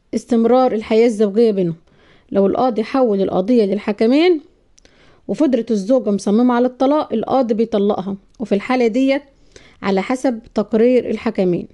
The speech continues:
لو الطلاق بسبب الزوجة بتفقد حقوقها، لو الطلاق بسبب الطرفين يعني الأسباب مشتركة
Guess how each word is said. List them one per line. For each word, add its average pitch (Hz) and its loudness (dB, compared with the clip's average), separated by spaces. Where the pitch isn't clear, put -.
لو 190 -4
الطلاق 196 0
بسبب 220 -2
الزوجة 294 0
بتفقد 254 -4
حقوقها، - -4
لو 190 0
الطلاق 208 0
بسبب 233 -2
الطرفين 285 0
يعني 208 0
الأسباب 202 0
مشتركة 294 -2